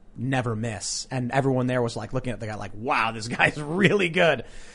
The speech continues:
But, uh, I just, I had a four ten, uh, uh, a four ten lever action. And it's just so fun running and just cranking it and doof, and cranking it. And we, we were, uh, I was using four ten slugs. So, uh, whole lot of fun.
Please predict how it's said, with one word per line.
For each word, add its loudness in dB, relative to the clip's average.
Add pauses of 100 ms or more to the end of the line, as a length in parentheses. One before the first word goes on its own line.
(100)
But, 10
uh, 10
I 6
just, -2
I 0
had 4
a 4
four 4
ten, 0
uh, -8
uh, 0 (300)
a -14
four 2
ten 0
lever 0
action. -8 (560)
And 2
it's 4
just 0
so 6
fun 2
running 2
and 0
just -2
cranking -2
it 0
and -6
doof, -8
and -8
cranking -2
it. -8 (180)
And -2
we, 2
we 2
were, 4 (140)
uh, 0
I -2
was 2
using 0
four 0
ten -4
slugs. -2 (380)
So, 4
uh, 0 (300)
whole 8
lot 6
of -4
fun. -4